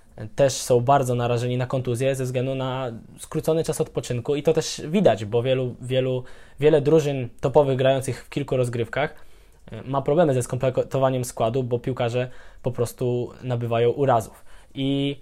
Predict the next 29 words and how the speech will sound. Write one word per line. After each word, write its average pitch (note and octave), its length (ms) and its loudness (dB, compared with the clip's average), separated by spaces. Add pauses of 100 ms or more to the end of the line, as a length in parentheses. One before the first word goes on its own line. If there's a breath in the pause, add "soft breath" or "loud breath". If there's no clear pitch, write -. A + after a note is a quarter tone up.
(220 soft breath)
ten C#3+ 220 0
czas D3 440 2
świąt, D3 680 0
y, A#2 240 -4
jest, C3+ 460 -6 (200)
mm, A2+ 320 -12 (160)
szczególnie E3+ 440 4
trudny A#2+ 520 -2
w B2+ 200 -10
Anglii. C3 500 -4 (480)
Też D#3+ 180 2
oczywiście D3+ 340 -4
nie, D3 80 -4
inne D3+ 320 -2
ligi C#3 200 -2
grają, C#3 260 2
natomiast D3 500 -4
szczególnie C#3+ 480 0
w C3+ 40 -6
Anglii C3+ 360 -2 (300 loud breath)
ten C3+ 120 -2
czas C3+ 140 -4
jest B2+ 140 -2
zi-, C#3 240 -4
zintensyfikowany, C3+ 1080 -2
ten A2+ 160 -12
okres A#2 320 -6
meczów, A#2+ 460 -8
bo, C3 380 2